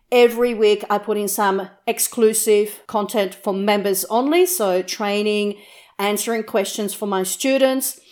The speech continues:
And I'm also developing courses. So I've been talking about courses for a little while, but I'm very excited to say that they're ready to go. So in the first quarter of this year, I will be launching foundation studies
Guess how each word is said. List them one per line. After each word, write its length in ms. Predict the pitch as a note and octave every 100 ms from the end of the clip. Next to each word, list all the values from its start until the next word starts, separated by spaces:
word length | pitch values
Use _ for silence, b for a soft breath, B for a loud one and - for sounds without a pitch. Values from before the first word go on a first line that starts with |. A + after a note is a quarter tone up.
| B B B
And 540 | B3+ D4 C4 D4 D4+ -
I'm 100 | A3+
also 360 | A3 A3 A3 G#3
developing 480 | G3 F#3+ F#3 F#3+ F3+
courses. 640 | - F#3 F3 D#3 C3 - -
So 120 | -
I've 140 | G3+ G#3+
been 140 | C4
talking 320 | D4 D4 F4
about 200 | E4+ C#4+
courses 380 | C#4+ A3+ A3+ A3
for 140 | A#3+
a 40 | A3
little 200 | A3+ B3
while, 400 | G#3+ F#3+ C4+ D4+ B B -
but 120 | G#3
I'm 100 | G#3
very 260 | B3+ B3+
excited 560 | A#3 A#3 G#3+ G3 G3+ G3
to 140 | - F#3+
say 400 | - G#3+ G3 G3
that 200 | F#3+ F3+
they're 220 | F3+ F3
ready 280 | F#3+ A#3 A#3+
to 140 | -
go. 300 | G#3 G3+ F#3+
So 160 | F#3+ G3+
in 200 | G3 G3
the 100 | F#3+
first 440 | F#3+ B3 B3 A#3+
quarter 260 | - A3+ G#3+
of 280 | G3+ G#3 F#3+
this 340 | G3 F#3+ - B B B
year, 380 | G#3+ C4+ F4 F#4+ B B -
I 200 | G3+ G3+
will 220 | G#3 G3+
be 220 | G3+ G3
launching 840 | F#3+ A3+ A#3+ B3 B3+ A3+ G#3+ A3 - _ _
foundation 1120 | - - B3+ A3+ A3+ A3 G#3 G#3 G#3+ A3+ G#3+
studies 920 | G#3+ - - F#3 G3 C4+ F#4+ G#4+ -